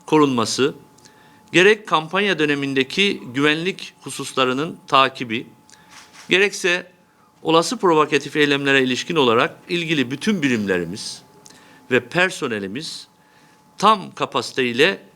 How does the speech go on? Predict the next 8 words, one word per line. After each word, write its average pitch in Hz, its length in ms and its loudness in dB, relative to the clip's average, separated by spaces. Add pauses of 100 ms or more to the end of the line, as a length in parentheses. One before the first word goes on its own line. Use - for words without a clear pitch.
(180)
görevi 131 420 2
başında 127 580 -4 (560)
bulunacaktır. 107 680 -2 (500)
Gene 247 220 8
bu 254 60 -4
kapsamda 151 720 0 (220)
seçim 214 480 0
günü 127 340 -2